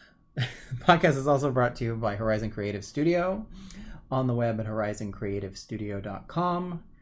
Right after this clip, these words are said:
the home of Another Way. And, um, I've probably, I've said this, like, every episode, but I'm working on a revamp of the website, and so more to come on that.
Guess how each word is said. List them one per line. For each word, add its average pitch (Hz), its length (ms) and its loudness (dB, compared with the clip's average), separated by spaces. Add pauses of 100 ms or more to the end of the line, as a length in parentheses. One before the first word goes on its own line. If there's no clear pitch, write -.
(300)
the 110 120 0
home 185 300 8
of 170 120 4
Another 160 260 6
Way. 143 560 2 (500)
And, 113 460 0
um, 110 380 -2 (760)
I've 117 240 -2
probably, 110 400 -2
I've 117 160 -4
said 104 240 -4
this, 104 220 -8
like, 104 160 -8
every 104 200 -6
episode, 110 380 -10
but 117 80 -6
I'm 110 100 -2
working 107 240 -4
on 104 80 -6
a 101 60 -6
revamp 95 400 -6
of 98 80 -8
the 95 60 -8
website, 98 580 -6
and 98 260 -8
so 92 360 -6 (640)
more 110 360 2
to 107 140 -6
come 104 240 -2
on 95 120 0
that. 87 280 -8